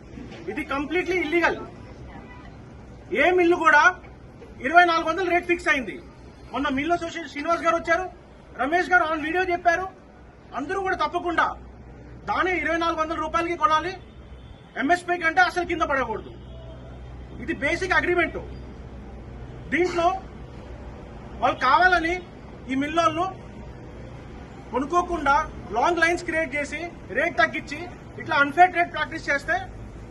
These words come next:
ఇది అడ్మినిస్ట్రేషన్ అసలు ఒప్పుకోదు. ఎస్, నైంటీ ఫైవ్ పర్సెంట్ మిల్లర్స్ కొంటున్నారు, ప్రాపర్గా కొంటున్నారు. వాళ్ళు కొనడం వల్లే మనకి నా-, టూ పాయింట్ ఫైవ్ ల్యాక్ మెట్రిక్ టన్ అయింది. కానీ ఇద్దరు ముగ్గురు మిల్లర్స్ రాంగ్ ప్రాక్టీసెస్ వల్ల మన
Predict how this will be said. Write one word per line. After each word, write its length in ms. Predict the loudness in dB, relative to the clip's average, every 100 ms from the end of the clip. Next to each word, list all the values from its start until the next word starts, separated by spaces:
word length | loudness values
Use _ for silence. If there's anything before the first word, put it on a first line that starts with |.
| -14 -14 -16 -14 -12 -10
ఇది 140 | -8 -10 -12 -14 -12 -10 -4
అడ్మినిస్ట్రేషన్ 500 | -2 0 0 0 0
అసలు 220 | 0 -2
ఒప్పుకోదు. 420 | -2 -2 -4 -8 -12 -14 -12 -14 0 2
ఎస్, 160 | 2
నైంటీ 460 | -4 -2 0 2 2
ఫైవ్ 200 | 2 2
పర్సెంట్ 260 | 2 2 0
మిల్లర్స్ 240 | 0 -2
కొంటున్నారు, 360 | -2 2 2 2
ప్రాపర్గా 360 | 0 0 0
కొంటున్నారు. 460 | 2 2 2 0 -2 -12 -14
వాళ్ళు 220 | 0 0
కొనడం 300 | 0 -2 0
వల్లే 200 | 2 2
మనకి 180 | 2 0
నా-, 280 | -2 -6 -6
టూ 120 | -6
పాయింట్ 280 | 2 0 2
ఫైవ్ 100 | 0
ల్యాక్ 160 | 0 0
మెట్రిక్ 280 | -4 -2
టన్ 120 | 0 0
అయింది. 320 | 0 0 -2 -10 -16 -16 -16 -16 -8
కానీ 160 | -6 -4
ఇద్దరు 380 | -8 -2 2 2
ముగ్గురు 640 | 2 0 -4 -4 -10 -16 -16 -16 -16 -8
మిల్లర్స్ 300 | 4 4 4
రాంగ్ 280 | -2 0 2
ప్రాక్టీసెస్ 460 | 0 0 0 2
వల్ల 360 | 2 4 4 4 -2 -16 -16 -16 -16 -16 -8
మన 300 | 0 2 2